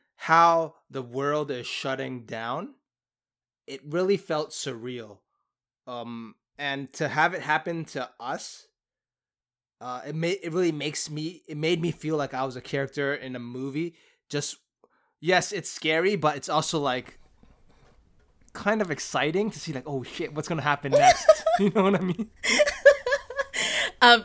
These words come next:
Speaker 2: you're talking to the right person, 'cause I also kinda think it's a little bit exciting, but I know this is a very fucked up point of view to have. Uh, but it, it, we're living in literally c-,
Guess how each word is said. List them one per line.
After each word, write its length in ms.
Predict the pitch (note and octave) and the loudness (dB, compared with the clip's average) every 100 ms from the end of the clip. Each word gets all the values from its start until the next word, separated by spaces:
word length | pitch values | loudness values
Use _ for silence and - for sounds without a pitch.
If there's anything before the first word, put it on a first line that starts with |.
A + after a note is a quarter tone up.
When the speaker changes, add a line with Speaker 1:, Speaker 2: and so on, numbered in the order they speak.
| G3+ | 2
Speaker 2:
you're 160 | G3+ A3 | 2 6
talking 300 | C4+ D4+ E4+ | 6 4 4
to 100 | C4+ | 2
the 80 | G#3+ | 4
right 240 | F#3 F3+ | 2 2
person, 480 | D#3+ D#3 A3+ A#3 D#4+ | 0 2 4 6 6
'cause 240 | - F#3+ - | 6 4 2
I 160 | E3 | 0
also 280 | D#3 D3+ - | 2 -2 -4
kinda 280 | G3 G#3+ G#3+ | -6 -4 -4
think 200 | A3+ A3+ | -6 -8
it's 140 | A#3 | -8
a 60 | C4+ | -8
little 320 | B3 A#3 B3 | -6 -6 -8
bit 180 | B3 A#3+ | -8 -8
exciting, 460 | A#3+ - F3+ G3 A3 | -8 -4 -2 0 2
but 120 | A3 | 4
I 80 | G#3 | 4
know 160 | G#3 | 4
this 160 | G#3 A#3+ | 0 0
is 140 | A#3+ | 0
a 60 | A3 | 2
very 260 | D#3+ D3+ | 4 2
fucked 260 | G3+ D3+ - | 2 -4 -4
up 120 | D3+ | -4
point 160 | D#3+ C#3+ | -4 -6
of 80 | C#3+ | -6
view 120 | B2+ | -8
to 80 | C3 | -8
have. 380 | B2+ B2 D#3+ G#3+ - - - - - - | -8 -6 -6 -6 -12 -14 -12 -12 -14 -2
Uh, 460 | F3 D#3+ D#3 D3+ | 2 4 4 2
but 320 | E3+ A3 A#3+ B3 | 8 10 10 10
it, 240 | C4 - - | 6 6 -2
it, 80 | B3+ | 2
we're 240 | A#3+ C4+ | 6 6
living 460 | B3+ B3 C#4 D4 D4 | 8 6 6 2 0
in 560 | - A#3 A3+ G#3+ G#3 | 2 4 4 2 -2
literally 640 | F3+ G3+ A3 A3+ G#3 F#3+ F3+ | -2 2 4 4 4 0 -2
c-, 100 | - | -14